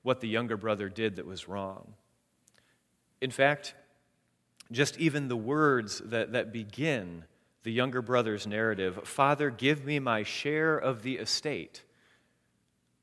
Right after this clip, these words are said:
When do you get an estate from your parents? When they die. And so as, as Jesus' audience, especially as the Pharisees hear this, one thing that would be clear, w-, one thing that would have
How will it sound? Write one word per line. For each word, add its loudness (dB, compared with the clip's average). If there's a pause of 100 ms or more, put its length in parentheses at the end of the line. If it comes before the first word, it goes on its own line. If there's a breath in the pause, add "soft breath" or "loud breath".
(340)
When 4
do -2
you 0
get 0
an -6
estate -2
from -8
your -6
parents? -6 (1200)
When -2
they 0
die. -6 (1700 soft breath)
And 6
so 6
as, 4
as 2 (180)
Jesus' -2
audience, 2
especially -2
as -4
the -8
Pharisees -2
hear -2
this, -4 (200 loud breath)
one 0
thing -2
that 0
would -4
be -4
clear, 0
w-, -6
one 2
thing -2
that -2
would -2
have 6